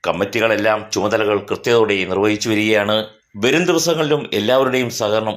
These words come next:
ഉറപ്പാക്കി മുന്നോട്ടു പോകും. കലോത്സവത്തിലെ മാധ്യമ അവാർഡിന് ജനുവരി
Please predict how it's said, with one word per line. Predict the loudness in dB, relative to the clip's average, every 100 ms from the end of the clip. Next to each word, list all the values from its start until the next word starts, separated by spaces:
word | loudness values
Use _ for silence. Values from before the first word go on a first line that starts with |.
| -4
ഉറപ്പാക്കി | -4 0 -2 -2 -6 -6
മുന്നോട്ടു | -4 -2 -2 0
പോകും. | 0 0 -2 -8 _ -20 -20 -6
കലോത്സവത്തിലെ | 0 2 2 2 0 0 0 0 -2
മാധ്യമ | -2 0 -2 -2 -2
അവാർഡിന് | 0 0 -2 -8 -8 -20 -18 -6 0
ജനുവരി | 2 2 0